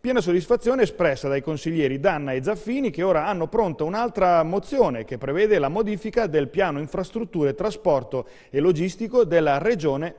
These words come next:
Marche. Parliamo della giornata del malato. Il vescovo di Fano, Armando Trasarti, oltre alle visite negli ospedali della diocesi in occasione della giornata del malato, domani pomeriggio presiederà una santa messa in Duomo alle ore sedici,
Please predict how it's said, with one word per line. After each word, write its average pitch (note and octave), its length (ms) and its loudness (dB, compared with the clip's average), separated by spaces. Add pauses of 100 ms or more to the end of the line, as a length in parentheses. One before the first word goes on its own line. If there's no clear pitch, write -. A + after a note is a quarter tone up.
Marche. A2+ 580 -10 (1300)
Parliamo F3 560 0
della D#3+ 240 2
giornata D#3+ 460 -2
del E3 340 4
malato. D#3 540 0
Il C3 120 -2
vescovo D3 440 -2
di C#3 100 -2
Fano, E3+ 380 0
Armando C#3+ 420 -4
Trasarti, D3+ 640 2
oltre F#3 340 2
alle D#3 180 4
visite E3 440 -2
negli D#3 260 -2
ospedali D#3 680 2
della C3 220 -2
diocesi C#3+ 500 0
in C#3 80 -6
occasione C#3+ 480 -4
della B2+ 200 -2
giornata C3+ 440 -4
del D3 160 -4
malato, F#3 420 -2
domani A3+ 400 0
pomeriggio G#3+ 720 2 (300)
presiederà A3 580 2
una E3+ 160 -4
santa G#3+ 380 -2
messa D#3+ 360 0
in F#3 200 -4
Duomo D3 380 2
alle F#3 220 2
ore E3 240 4
sedici, D3 580 -2